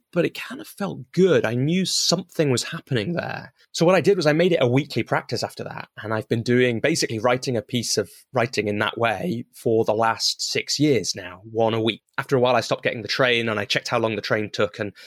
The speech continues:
it took about twelve minutes. And so I, these days I set a timer for twelve minutes. I write while the timer's going, stop when it stops, proof it once, and post it online. And they're all on LinkedIn and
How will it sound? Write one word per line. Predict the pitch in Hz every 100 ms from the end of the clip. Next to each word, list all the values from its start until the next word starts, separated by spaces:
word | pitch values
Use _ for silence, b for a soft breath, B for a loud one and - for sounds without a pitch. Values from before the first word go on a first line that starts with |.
| B
it | -
took | -
about | 139 131 117
twelve | - 117 110
minutes. | 123 104 -
And | 107
so | - 110
I, | 110 - _
these | 120 127
days | 120 107
I |
set | 98 135
a | 110
timer | - 113 110
for | 117
twelve | - 107 104
minutes. | 101 107 -
I | 104
write | 104 110
while | 120 107
the |
timer's | - 110 104 98 - b b b
going, | 113 98 101
stop | 98 -
when | - 104
it | -
stops, | - 101 - -
proof | - 120
it | 120 113
once, | 101 98 -
and | 98 -
post | - 101
it | -
online. | 104 98 101 98 95
And | 85 - B B B -
they're | 113
all | 127
on | 110
LinkedIn | 113 120 - 117 104
and | 101